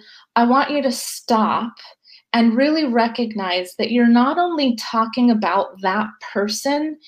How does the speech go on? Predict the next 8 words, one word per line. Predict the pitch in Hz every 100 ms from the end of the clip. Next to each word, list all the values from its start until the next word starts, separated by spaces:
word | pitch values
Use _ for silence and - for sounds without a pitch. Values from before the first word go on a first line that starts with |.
| - -
you're | 220 254
talking | - 262 277 277 302
about | 269 226 220 214 214
your | 214 214 - -
own | 240 269 302 294 285 277 -
masculine | 208 196 202 202 - 214 208 165 151 170 202 214 _ _ _ _ _ _ _ _
energy | 240 226 202 202 185 - 220 220 - _ _ _
i-, | 190